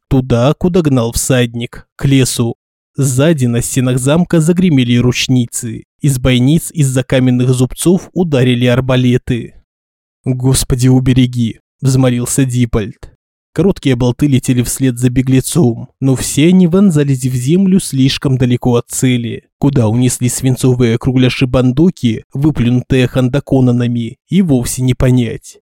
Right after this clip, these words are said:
Мимо куда-то унеслись. Мимо, мимо, мимо. Всё мимо. Совсем уж ни к чему бухнула крепостная бомбарда. Орудие, вовсе не предназначенное для стрельбы по одиночной мишени.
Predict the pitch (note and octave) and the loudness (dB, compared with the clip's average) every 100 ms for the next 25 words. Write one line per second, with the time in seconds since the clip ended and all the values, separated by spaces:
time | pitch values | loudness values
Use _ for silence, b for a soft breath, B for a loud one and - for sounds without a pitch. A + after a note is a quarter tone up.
0 | _ - A3+ E3 B2 C3+ B2+ B2+ B2+ C3 | _ 2 4 4 2 0 0 2 2 2
1 | A#2+ B2 A2 - - - C3 C#3+ C#3+ A#2 | 0 -4 -8 -8 -20 -2 2 4 4 0
2 | - B2+ E3 C3+ A#2 B2 D#3+ D#3 A#2+ - | -4 0 2 2 0 0 2 2 0 -6
3 | _ - - - D3 D3 C3 C3 C#3 B2+ | _ -8 -6 -2 2 4 4 2 2 0
4 | A#2 A#2 _ _ - D3 - G3+ D#3+ B2+ | -2 -8 _ _ -4 -4 0 0 2 0
5 | C3 - C#3+ F#3 D3 C#3+ D3 E3 D3+ - | -2 -2 0 2 2 0 0 2 2 2
6 | C#3 C3 - B2+ A2+ A#2+ C3 B2+ B2+ B2 | 0 -2 0 0 0 0 0 0 0 0
7 | B2 B2 A#2 A#2 _ C3+ G3+ C#3+ A#2 A#2 | -2 -4 -6 -8 _ 0 2 2 0 -2
8 | B2 - C3 B2+ C3 C3 D3 D#3 C#3 - | -6 -4 -2 2 0 2 0 2 0 0
9 | A#2+ A#2 A#2 B2 B2+ B2 B2+ B2 C#3 - | -2 -2 -2 -4 -2 -2 -2 2 0 2
10 | D#3 E3+ F3+ B2+ - B2+ B2 B2 - B2+ | 0 2 2 0 0 -2 0 0 0 0
11 | A#2 A2+ - | 0 -6 -12